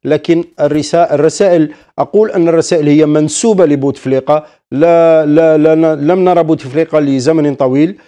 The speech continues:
آه، و-، آه، ولم نرى حتى لعشرة ثواني وحتى لعشرين ثانية في، في التلفزيون الجزائري أو،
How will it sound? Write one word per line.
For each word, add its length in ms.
آه، 360
و-، 800
آه، 300
ولم 320
نرى 180
حتى 680
لعشرة 440
ثواني 480
وحتى 840
لعشرين 500
ثانية 440
في، 280
في 120
التلفزيون 640
الجزائري 600
أو، 420